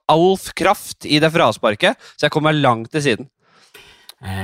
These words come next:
Speaker 2: jeg ser for meg at du kan sikkert vinne en kamp mot en ørn, realistisk sett, men jeg ser også for meg at du kan tape, og det tror jeg er en jævlig måte å tape på, for det må jo bety at han ganske så kjapt greier å brin-,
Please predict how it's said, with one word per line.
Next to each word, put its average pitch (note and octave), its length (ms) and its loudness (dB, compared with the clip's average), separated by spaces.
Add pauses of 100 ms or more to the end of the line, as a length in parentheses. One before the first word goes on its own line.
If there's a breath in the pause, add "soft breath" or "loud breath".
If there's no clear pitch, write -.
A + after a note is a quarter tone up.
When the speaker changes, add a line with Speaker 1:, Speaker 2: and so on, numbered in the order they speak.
Speaker 2:
jeg A2+ 100 -10
ser D3 120 -6
for G#3 200 2
meg D3 140 0
at B2+ 80 -8
du A#2+ 100 -6
kan G3+ 360 0
sikkert G#3 280 -4
vinne G3+ 300 0
en F#3 60 -6
kamp E3+ 200 0
mot C#3 120 -6
en C#3+ 120 -6
ørn, G#2+ 400 -6
realistisk A#2 480 -6
sett, G#2 240 -8
men C3 140 -6
jeg B2 160 -10
ser F3 140 -2
også - 280 -2
for G3 200 0
meg D3+ 120 0
at - 80 -10
du C#3+ 80 -10
kan E3 240 0
tape, C3+ 400 -2
og G#2 160 -4
det D3+ 80 -4
tror E3+ 160 -4
jeg C#3+ 60 -6
er - 20 -6
en A#2 80 -6
jævlig C#3 420 -4
måte A#2 560 -8
å A2+ 140 -8
tape A2+ 360 -6
på, F#2+ 200 -6
for C3+ 120 -8
det D#3 80 0
må F3+ 140 4
jo D3 140 -6
bety F3 280 -8
at B2+ 140 -8
han A#2+ 160 -6 (460)
ganske C#3 480 0
så C#3 80 -2
kjapt - 400 -4
greier C3 220 -2
å B2 40 -12
brin-, A#2 320 -2